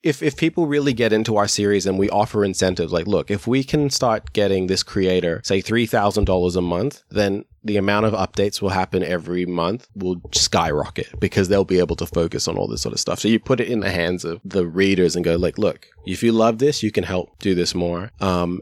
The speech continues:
you know, uh, originally I th-, uh, we were thinking of possibly doing a Patreon, but I think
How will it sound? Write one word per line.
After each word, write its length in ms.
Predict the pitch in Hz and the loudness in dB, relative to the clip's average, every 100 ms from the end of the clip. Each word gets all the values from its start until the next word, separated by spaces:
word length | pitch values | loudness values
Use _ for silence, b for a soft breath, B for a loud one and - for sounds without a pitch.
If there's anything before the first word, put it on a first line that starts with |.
| - | -4
you 140 | 139 | -2
know, 240 | 123 123 123 | 0 0 0
uh, 200 | 131 135 | -2 0
originally 500 | 139 160 165 175 151 | 0 0 0 0 2
I 80 | 117 | 0
th-, 140 | - _ | -2 _
uh, 280 | 117 107 104 | -2 0 2
we 100 | 98 | 2
were 140 | 107 107 | 2 0
thinking 340 | 113 107 107 | -2 -2 0
of 100 | 95 | -2
possibly 480 | - 95 104 107 107 | 0 -2 0 0 0
doing 280 | 101 101 90 | 0 0 0
a 40 | |
Patreon, 720 | - 92 98 - 110 117 143 | 0 0 -2 -2 0 0 -2
but 120 | 127 | 0
I 80 | 110 | -2
think 420 | 107 147 156 - | 0 -2 -2 -8